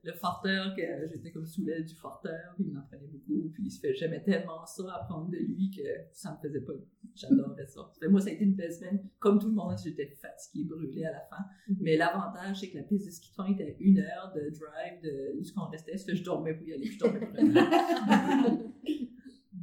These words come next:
Speaker 2: Love that. Um, and so how do you think this program has affected your coaching career?
Speaker 1: Oh, très positivement, tous les apprentissages qu'on fait. Je pense, moi, pour moi, le numéro un, c'est la confiance qu'on a gagnée.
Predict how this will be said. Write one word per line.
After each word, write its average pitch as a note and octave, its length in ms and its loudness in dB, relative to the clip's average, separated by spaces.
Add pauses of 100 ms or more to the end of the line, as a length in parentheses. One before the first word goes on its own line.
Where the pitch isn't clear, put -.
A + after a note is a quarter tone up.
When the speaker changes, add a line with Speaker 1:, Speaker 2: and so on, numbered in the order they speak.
(440)
Speaker 2:
Love F3+ 220 -10
that. - 240 -16 (180)
Um, G3 460 6 (400)
and A3 100 10
so G#3+ 140 4
how G#3+ 180 0
do A3 100 -2
you A#3 100 -2
think G3+ 400 0 (220)
this G3 300 0
program F#3 400 -4
has F#3+ 140 -12
affected F3+ 400 -8
your F3+ 180 -16
coaching E3+ 320 -10
career? - 360 -12 (1600)
Speaker 1:
Oh, E3 80 -2
très - 220 0
positivement, C#3+ 680 -6
tous - 160 -14
les D#3+ 120 -6
apprentissages C#3 760 -12
qu'on A#2 240 -6
fait. C3 320 -12
Je - 100 -16
pense, - 240 -8
moi, D#3+ 80 -6 (380)
pour D#3 160 -2
moi, D3+ 180 -4
le E3 80 -4
numéro E3 380 -6
un, C4 100 -4
c'est - 160 -10
la - 140 -6
confiance C4 600 -10
qu'on G#3 140 2
a - 80 -6
gagnée. A#2 500 -8